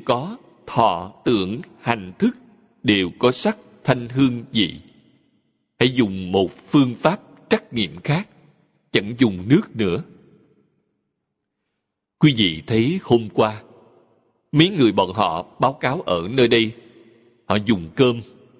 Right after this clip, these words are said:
lấy ba chén cơm, một nồi cơm nấu xong, xới ra ba chén, để hai mươi ngày. Một chén thì mỗi ngày tán thán ca ngợi nó.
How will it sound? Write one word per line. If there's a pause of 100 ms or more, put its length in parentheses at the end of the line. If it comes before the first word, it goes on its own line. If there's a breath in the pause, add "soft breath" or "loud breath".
(100)
lấy
ba
chén
cơm, (880)
một
nồi
cơm (180)
nấu
xong, (840)
xới
ra
ba
chén, (580)
để (140)
hai
mươi
ngày. (680)
Một
chén (180)
thì
mỗi
ngày (100)
tán
thán (200)
ca
ngợi
nó.